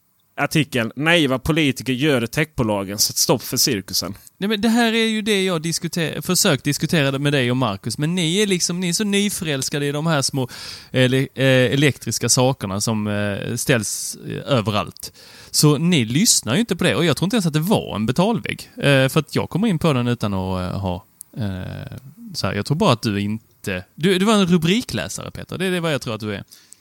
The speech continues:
Speaker 1: Ja, med tanke på att du skickar en länk som är bakom en betalvägg som jag inte har råd att betala för Dagens Industri. Då blir det ju automatiskt en rubrikläsare.
Speaker 2: Nej, men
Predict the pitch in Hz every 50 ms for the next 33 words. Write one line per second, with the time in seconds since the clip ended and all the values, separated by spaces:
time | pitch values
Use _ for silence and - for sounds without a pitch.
0 | _ - - - 147 160 165 165 165 165 156 156 139 113 139 147 135 160 151 147
1 | 135 139 127 147 143 131 - _ - - 131 123 147 143 - 139 131 143 175 202
2 | 160 107 95 - - - 131 131 123 147 147 - - 131 127 120 - - - 165
3 | 170 170 151 117 101 98 90 87 - 147 139 113 143 165 165 156 _ - 123 117
4 | 123 135 139 131 120 123 113 139 - - 214 151 104 90 87 87 - - 104 -
5 | - 127 117 117 117 - - 139 127 139 - - 160 95 98 - - - - -
6 | - - - 123 131 170 196 185 139 131 127 120 - 147 139 156 151 117 113 -
7 | 117 117 - 127 123 127 127 131 156 170 - - 113 80 - - - - - -
8 | - _ _ - 175 175 185 175 170 135